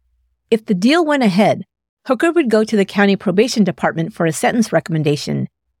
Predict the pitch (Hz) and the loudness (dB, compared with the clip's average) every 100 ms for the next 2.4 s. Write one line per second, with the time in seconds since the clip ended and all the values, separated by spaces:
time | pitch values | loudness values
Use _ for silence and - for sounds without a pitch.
0 | _ 208 196 262 - 311 320 - 208 180 | _ 2 4 2 0 0 0 0 0 0
1 | 180 175 - - 202 196 202 156 156 147 | 0 -6 -6 -6 2 4 4 2 0 -4
2 | 139 180 139 - | -2 -2 -2 -12